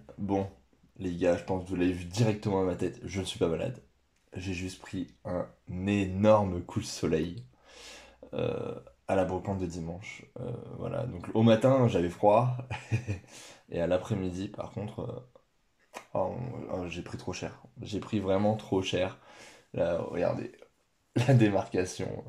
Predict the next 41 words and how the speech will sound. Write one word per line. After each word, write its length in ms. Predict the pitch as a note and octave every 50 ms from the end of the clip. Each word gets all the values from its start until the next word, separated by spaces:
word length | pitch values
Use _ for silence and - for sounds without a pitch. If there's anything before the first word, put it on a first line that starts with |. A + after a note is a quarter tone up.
| F2+
voilà, 320 | F2 - F2 - - - - - - -
petite 180 | - - G#2+
glace 280 | G2+ G#2+ G#2 G#2 - -
vanille 380 | F2+ F2 F#2 G2 G#2 G#2 G#2 G2
fraise. 440 | - - F#2+ F#2+ G2+ F#2+ F#2 - - - - - - - - - - - - - - _ -
Euh, 460 | D#2+ F2 E2+ E2 D#2+ D#2 C#2+ C#2 C2+ - C#2+ D#2+
ah 200 | F2 F2 D#2 E2
non, 200 | E2+ E2 D#2+ -
j'ai 160 | - - -
pris 180 | - - - -
un 100 | E2+ E2+
gros 320 | F#2 F#2+ G2 - G#2 A2+ A2+
coup 140 | A2+ - A#2+
de 60 | -
chaud. 320 | - - G#2 G2 A#2 B2 - - - - - - - - - - - - - _ _ _ _ -
Euh, 240 | F2+ F#2 F#2 F2+ F#2
mais 80 | F#2+
sinon, 240 | F#2+ - - B2 C#3+
la 80 | C#3 A2
brocante 320 | G2 G2+ G2 G2+ C3+ C3
s'est 240 | B2+ - G2 - -
très 300 | - - - - A2 G#2+
bien 180 | G#2+ A2+ A#2
passée. 960 | A#2 A#2 A2 G#2+ - - - G#2+ G#2+ G#2+ A2 A2 A2 A2 A2 A2 - - - - -
Voilà, 320 | - G#2 F2+ E2+ E2 E2+ F2
j'ai 160 | F2 F#2+ F#2
vendu 300 | E2 F2+ F#2 F#2 F2+ F2+
pas 140 | - A2+ A#2+
mal 220 | C#3 C#3 C3+ B2
de, 260 | A2+ G#2 G#2 G2+ G2
de, 360 | F#2 F#2 F#2+ F2+ E2+ F2 E2+
de 180 | E2+ F2 - F#2
cartes, 420 | F2 - - A#2 A#2 B2 - -
euh, 220 | - F#2 F2+ E2+ E2 E2 D#2+ D#2+ E2 - - - - - - - -
des, 360 | - - - - F2 E2+ F2
des 200 | E2+ E2+ F2+ F#2
peu 220 | F#2 - _ - C3+
communes 420 | B2+ B2 A#2+ A2 A2+ A#2+ A#2+ A#2
et 80 | - -
des 140 | F2+ F#2 F2+
communes, 640 | - - A#2 G#2+ A2 G#2+ G#2+ A2+ A#2 A#2+ B2 B2+